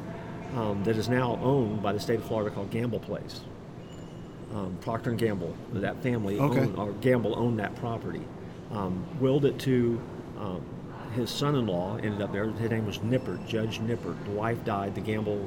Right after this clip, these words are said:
Speaker 1: wife died. And so he was caught as a dad trying to raise his kids. Same year that Snow White and the Seven Dwarfs came out. So he went many, many times and then started paying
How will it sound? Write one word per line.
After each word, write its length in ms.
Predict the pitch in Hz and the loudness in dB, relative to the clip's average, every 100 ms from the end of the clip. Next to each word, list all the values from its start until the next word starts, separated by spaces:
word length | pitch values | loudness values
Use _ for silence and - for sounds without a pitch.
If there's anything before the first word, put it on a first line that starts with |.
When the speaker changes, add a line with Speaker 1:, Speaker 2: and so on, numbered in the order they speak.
| 85 | -4
Speaker 1:
wife 280 | 98 110 95 - - | -4 -2 -4 -4 -4
died. 400 | 113 104 85 85 - - - - - | -2 -2 -4 -6 -8 -12 -12 -12 -8
And 80 | 110 | -2
so 100 | 123 | 0
he 140 | 110 151 | 4 4
was 140 | 135 | 2
caught 380 | - - 147 139 | -2 0 2 2
as 120 | 117 | 2
a 60 | 104 | 0
dad 420 | 110 120 117 104 | 0 0 -2 -4
trying 200 | - 110 | -4 -2
to 60 | 98 | 0
raise 240 | 107 104 | 0 -2
his 120 | 85 | -4
kids. 480 | - 104 80 - - - - - - - - - - - - | -8 -8 -8 -8 -10 -10 -10 -10 -10 -12 -12 -12 -12 -10 -6
Same 300 | - 147 139 | 2 4 6
year 100 | 127 | 4
that 100 | - | 2
Snow 220 | - 123 | 0 2
White 220 | 117 113 | 4 2
and 40 | 98 | 0
the 40 | |
Seven 180 | 123 110 | 0 0
Dwarfs 280 | 101 101 - | 2 0 0
came 180 | 92 82 | -4 -6
out. 120 | 67 - - - - - - - - - - - - - - - | -8 -8 -8 -10 -8 -8 -8 -8 -12 -12 -12 -12 -12 -12 -12 -2
So 180 | 123 117 | 2 4
he 120 | 147 | 4
went 280 | 143 143 - - - - - | 4 2 0 -6 -12 -10 -6
many, 340 | 110 120 156 151 | 0 4 6 6
many 200 | 147 131 | 4 2
times 560 | 120 95 82 92 - 120 | -2 -4 -6 -8 -8 -2
and 100 | 117 | 0
then 100 | 123 | 0
started 300 | 131 117 - | 2 0 0
paying 460 | 147 196 139 90 | -2 0 0 -2